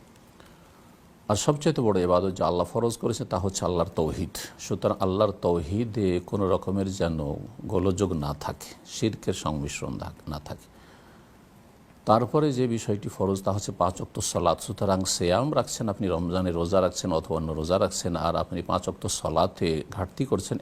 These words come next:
এমনটা যেন না হয়। কারণ সঠিক মতে যেই ব্যক্তি সালাত পরিত্যাগ করে সেই ব্যক্তি ইসলামে গণ্ডিত থাকে না। সুতরাং এই রকমের ত্রুটি যেন না থাকে। এছাড়াও,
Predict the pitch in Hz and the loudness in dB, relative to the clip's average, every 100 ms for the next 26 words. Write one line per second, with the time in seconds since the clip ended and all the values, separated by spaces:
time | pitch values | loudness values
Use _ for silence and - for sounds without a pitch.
0 | 87 104 101 82 76 76 71 69 67 - | -2 0 2 0 -2 -2 -4 -4 -6 -8
1 | - - - - - - 90 92 95 92 | -12 -16 -20 -20 -14 0 2 4 0 -2
2 | - 143 139 104 - 82 - - - - | -2 -2 0 0 -2 -4 -6 -18 -20 -20
3 | - 104 113 98 87 - 82 82 - 85 | -2 2 4 4 0 -2 -2 -2 0 2
4 | 80 - - 104 107 123 107 - 82 98 | 2 0 -2 -2 0 0 0 0 -2 -2
5 | - 135 101 87 - 98 85 87 73 73 | -2 -2 0 -2 -4 -4 -2 -2 -2 -4
6 | 71 - - - - 71 - - - 82 | -6 -6 -8 -8 -6 -8 -8 -8 0 0
7 | 82 - - - - - 131 143 110 104 | 0 -6 -20 -20 -20 0 2 4 2 0
8 | 95 85 87 90 82 80 80 76 - 82 | -2 -2 -4 -2 0 0 0 -2 -4 -6
9 | - - 120 - 110 101 92 | -6 -2 -2 0 2 4 4